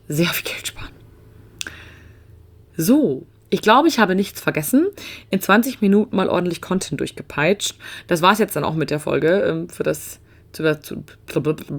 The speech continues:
ein Versprecher muss immer drin sein, über das, äh, Thema optimales Geschirr in der Gastro. Ich hoffe, dass ihr ein bisschen was mitnehmen konntet und besser vorbereitet seid, um die richtigen Tassen für euren Betrieb zu finden.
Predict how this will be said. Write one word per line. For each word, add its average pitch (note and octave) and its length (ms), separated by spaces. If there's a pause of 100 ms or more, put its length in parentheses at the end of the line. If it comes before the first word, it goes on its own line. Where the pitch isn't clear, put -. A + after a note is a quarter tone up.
(460)
ein D3 140
Versprecher D3+ 400
muss C#3 160
immer F3 160
drin F3 160
sein, E3 240
über B3+ 220
das, A3 220
äh, E3+ 280
Thema D#3+ 440
optimales D3 500
Geschirr - 320
in - 40
der - 100
Gastro. B3+ 500 (420)
Ich - 140
hoffe, G#3 160
dass F#3 160
ihr F3+ 60
ein - 20
bisschen E3+ 260
was D3+ 160
mitnehmen C#3 380
konntet F3 580
und D3+ 400
besser D#3+ 220
vorbereitet D#3 560
seid, D3+ 260
um D#3 100
die C#3+ 120
richtigen - 340
Tassen - 380
für - 140
euren C#3+ 120
Betrieb C#3 320
zu - 80
finden. D3+ 500